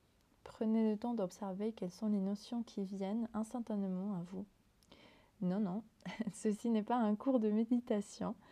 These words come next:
mais puisque vous m'accordez votre temps, je trouve intéressant de commencer par observer ce qui se passe dans votre tête. Quand on parle d'abondance, on imagine, euh,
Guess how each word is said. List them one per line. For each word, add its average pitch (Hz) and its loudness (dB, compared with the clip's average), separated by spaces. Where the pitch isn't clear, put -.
mais 185 2
puisque - -4
vous 254 0
m'accordez 180 0
votre 190 -4
temps, 180 -6
je - -2
trouve 262 -4
intéressant 240 0
de 220 0
commencer 202 -2
par 190 -6
observer 190 -4
ce - -10
qui - -20
se - -20
passe 185 -2
dans 180 -4
votre 190 -8
tête. - -14
Quand 214 2
on 220 4
parle 262 -2
d'abondance, 202 -2
on 208 6
imagine, 220 4
euh, 180 -4